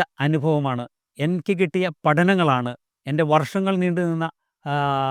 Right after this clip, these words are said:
അനുഭവങ്ങളാണ് ഞാൻ ഈ വീഡിയോയിൽ, ആ, വിവരിച്ചത്. നിങ്ങൾക്കിത് പ്രയോജനപ്പെട്ടു എന്ന് കരുതുന്നു. അങ്ങനെ എല്ലാവർക്കും നല്ലൊരു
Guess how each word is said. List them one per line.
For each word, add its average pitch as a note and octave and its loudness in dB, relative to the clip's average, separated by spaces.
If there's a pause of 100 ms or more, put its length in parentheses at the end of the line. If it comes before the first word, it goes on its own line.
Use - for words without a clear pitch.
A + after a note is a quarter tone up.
(260)
അനുഭവങ്ങളാണ് F3 2 (320)
ഞാൻ C#3+ -2
ഈ C#3+ 0
വീഡിയോയിൽ, C#3 -2 (340)
ആ, C3+ -4
വിവരിച്ചത്. C#3+ -2 (380)
നിങ്ങൾക്കിത് E3+ 0
പ്രയോജനപ്പെട്ടു F3 0
എന്ന് D3+ -4
കരുതുന്നു. E3 0 (440)
അങ്ങനെ E3 0 (100)
എല്ലാവർക്കും F3 4 (380)
നല്ലൊരു F3+ 4